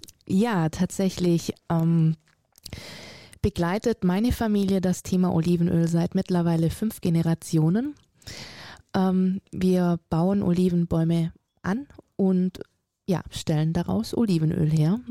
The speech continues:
in unserem kleinen Dorf Auletta,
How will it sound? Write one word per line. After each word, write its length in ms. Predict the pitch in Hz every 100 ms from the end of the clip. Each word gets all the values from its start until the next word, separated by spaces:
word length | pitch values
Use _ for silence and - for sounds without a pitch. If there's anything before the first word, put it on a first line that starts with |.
| -
in 420 | 202 185 185 185
unserem 400 | - 190 - 190
kleinen 420 | - 185 185 190 190
Dorf 400 | 180 165 254 - -
Auletta, 500 | 175 170 190 -